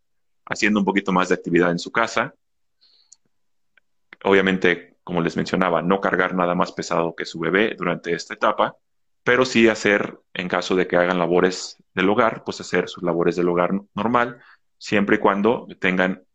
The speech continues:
alguien ahí que las esté ayudando. ¿Por qué digo esto? Porque durante estos primeros días o semanas, al hacer algún tipo de actividad, ustedes se van a fatigar más rápido de lo normal.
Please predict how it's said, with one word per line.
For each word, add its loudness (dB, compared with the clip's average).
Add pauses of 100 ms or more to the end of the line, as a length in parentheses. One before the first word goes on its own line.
(140)
alguien 0
ahí 0
que -4
las -2
esté -10
ayudando. -4 (1500)
¿Por 2
qué 4
digo 6
esto? -2
Porque 2 (240)
durante 2
estos -4
primeros 2
días 2
o -8
semanas, -2 (840)
al -2
hacer -2
algún 0
tipo -4
de 4
actividad, 0
ustedes 0
se -10
van -2
a 2
fatigar -2
más 0
rápido -4
de 0
lo 0
normal. -2